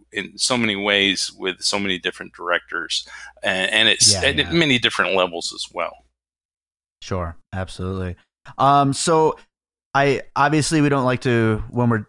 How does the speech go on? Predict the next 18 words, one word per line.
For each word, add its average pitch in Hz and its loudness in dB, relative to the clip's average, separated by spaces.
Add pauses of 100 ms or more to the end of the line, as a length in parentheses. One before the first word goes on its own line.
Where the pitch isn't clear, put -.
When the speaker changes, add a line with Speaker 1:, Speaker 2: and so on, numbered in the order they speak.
Speaker 2:
when 123 0
we're 117 2
doing 123 2
these 127 2
kind 117 0
of 107 0
an 110 0
episodes, 117 0
we 123 2
don't 120 2
wanna 110 2 (420)
talk - 0
sequels 101 -2
because 98 -4
duh. 98 2 (440)
Um, 110 4 (160)
but 113 2 (380)
we 117 0